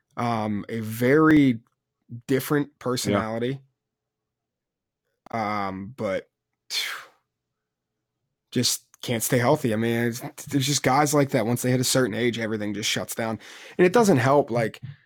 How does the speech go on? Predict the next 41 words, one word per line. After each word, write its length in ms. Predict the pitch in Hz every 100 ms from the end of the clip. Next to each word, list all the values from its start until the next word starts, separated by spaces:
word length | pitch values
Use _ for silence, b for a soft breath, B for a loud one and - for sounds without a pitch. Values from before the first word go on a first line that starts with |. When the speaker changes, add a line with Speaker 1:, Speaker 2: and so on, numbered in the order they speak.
| B -
Speaker 1:
so 160 | 123
when 120 | 151
you 60 | 143
tear 240 | 143 165
your 180 | 156 147
Achilles, 680 | 127 - 175 147 120 113 - _ _ _ _ _ _
you're 140 | 135 -
obviously 500 | 156 208 226 - 170
gonna 200 | 139 113 117
baby 340 | 113 117 131 139
that 180 | 131 113
Achilles. 640 | - 123 127 147 156 - b b
So 180 | - 135
then 180 | 127
your 120 | 127 -
other 240 | 135 170 143
muscles 540 | 127 120 131 123 110
and 100 | 113
your 160 | 104 85
other 420 | 127 131 120 107 -
ligaments 600 | 101 120 127 117 107 -
and 80 | 110
stuff 320 | - 101 -
are 80 | 117
making 420 | 117 120 120 107
up 160 | 113
for 140 | - 117
that 200 | 101 -
weight, 380 | 110 104 98 - _ _ _ _ -
which 240 | 123 110
is 220 | 123 120
the 100 | 120
same 340 | 117 131 120 117
thing 420 | - 120 120 113
with 160 | 113
hap-, 260 | - 117 - 113
that 160 | 113 113
happened 200 | 120 117
with 80 |
Kevin 200 | - 123
Durant. 320 | 120 127 156